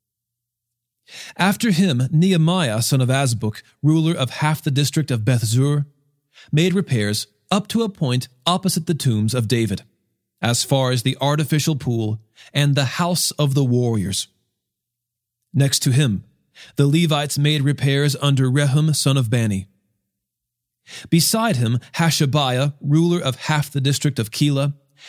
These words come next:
made repairs for his district. After him, their fellow Levites made repairs under Binnui, son of Henadad, ruler of half the district of Keilah. Next to him,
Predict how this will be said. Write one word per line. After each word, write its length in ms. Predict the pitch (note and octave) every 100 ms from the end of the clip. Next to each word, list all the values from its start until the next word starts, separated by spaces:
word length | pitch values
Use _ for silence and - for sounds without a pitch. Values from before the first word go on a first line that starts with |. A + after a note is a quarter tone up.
| -
made 240 | E3 G3 G3
repairs 520 | A3 C3 A2+ A#2 -
for 180 | - D3
his 300 | D#3 D3+ B2
district. 540 | B2 - A2 - - _ _ _ _ _ _ _ _ _ _ _ B2+
After 280 | B2+ C3+
him, 320 | B2+ C#3 G#2 - - -
their 180 | C#3
fellow 280 | B2+ D3+ D#3+
Levites 460 | D3+ D3+ C#3+ C#3+ -
made 200 | C#3+ D3
repairs 480 | C#3+ C3 A#2 A#2+ -
under 240 | D3 C#3+ C3+
Binnui, 600 | A2+ A3+ F3 G#2+ A#2+ B2+ -
son 220 | - D#3+ D3+
of 80 |
Henadad, 500 | A#2 D#3+ A#2+ G#2+ F2+ - _ _ _ -
ruler 380 | D3 E3 D#3+ D#3+
of 200 | B2 -
half 340 | F3+ F3+ E3
the 100 | F3
district 480 | B2+ A#2 B2+ A#2+ - -
of 180 | A#2 A2
Keilah. 400 | B2 A2 F#2 - _ _ _ _ _ _ _ _ _ _ - -
Next 240 | C#3 C3+ -
to 120 | C3+
him, 380 | B2 A#2 F2